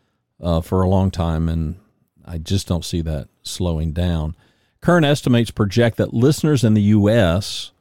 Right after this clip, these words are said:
could increase from seventy-five point nine million to a hundred million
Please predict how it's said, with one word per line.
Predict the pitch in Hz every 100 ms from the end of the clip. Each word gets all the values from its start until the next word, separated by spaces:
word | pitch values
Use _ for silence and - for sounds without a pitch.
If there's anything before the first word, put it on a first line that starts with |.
| _ _ _ _ _ _ _
could | - 117
increase | 123 131 - 123 -
from | 110 104
seventy-five | - 131 123 104 120 107
point | - 104 95
nine | 101 113 131 135 120 98 -
million | 85 87 85 82 87 92 90 _ _ _ _ _ _ _
to | - 120
a | 98
hundred | - - 156 147 127
million | 104 110 101 87 78 78 82